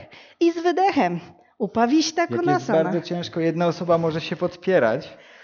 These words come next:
Speaker 1: A
Speaker 2: i po-,
Speaker 1: druga
Speaker 2: a
Speaker 1: cierpieć.
Speaker 2: druga pracować i cierpieć. I teraz całkiem jest przyjemnie. Nóżki oparte, jest nieźle.
Speaker 1: <laughs> A mam inne na ten temat zdanie.
Speaker 2: Dobra, już wracam do ciebie.
Speaker 1: To jeszcze parę razy.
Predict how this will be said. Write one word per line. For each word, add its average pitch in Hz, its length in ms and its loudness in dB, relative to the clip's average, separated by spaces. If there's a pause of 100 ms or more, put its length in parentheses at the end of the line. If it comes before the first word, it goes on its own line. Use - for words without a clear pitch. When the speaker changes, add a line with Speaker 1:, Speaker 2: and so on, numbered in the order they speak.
(120)
Speaker 1:
A - 100 -4
Speaker 2:
i - 40 2
po-, 240 60 0
Speaker 1:
druga 254 240 4
Speaker 2:
a 254 40 4
Speaker 1:
cierpieć. 269 340 6
Speaker 2:
druga 151 220 6
pracować 170 760 0
i 196 100 -10
cierpieć. 117 640 -6 (320)
I 339 80 -6
teraz - 280 -4
całkiem 117 420 -10
jest 196 160 -10
przyjemnie. 123 760 -10
Nóżki 143 300 -8
oparte, 180 680 0 (300)
jest 151 340 -4
nieźle. 123 520 -2 (400)
Speaker 1:
<laughs> - 520 -12
A 330 80 0
mam 269 220 -2
inne 226 200 0
na 214 120 -2
ten 226 160 -4
temat 226 240 -4
zdanie. 233 420 -2 (840)
Speaker 2:
Dobra, 95 280 -12
już 95 140 -14
wracam 110 380 -6
do 110 80 -12
ciebie. 113 280 -12 (2750)
Speaker 1:
To 254 80 -2
jeszcze 214 300 -2
parę 254 300 4
razy. 254 420 4